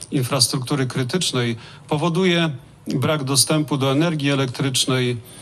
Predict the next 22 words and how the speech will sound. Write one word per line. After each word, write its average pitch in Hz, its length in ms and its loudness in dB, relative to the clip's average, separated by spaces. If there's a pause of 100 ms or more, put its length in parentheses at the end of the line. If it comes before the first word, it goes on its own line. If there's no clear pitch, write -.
(240)
mm, 131 360 2 (160)
powoduje 156 680 2 (420)
to 165 100 0
wszystko, 160 460 0
co 139 500 2
określane 139 580 0
jest 131 180 2
mianem 135 340 0
blackoutu. 127 640 -2 (540)
A 139 140 -2
więc 151 320 4 (100)
w 127 60 -4
konsekwencji, 156 1000 2 (220)
z 143 140 4
uwagi 139 520 2 (340)
na 127 200 0
zimę, 135 460 2 (800)
wywoła, 165 680 2 (680)
mm, 151 500 2
kolejną 156 420 4
falę 143 460 0
uchodźców. - 760 -2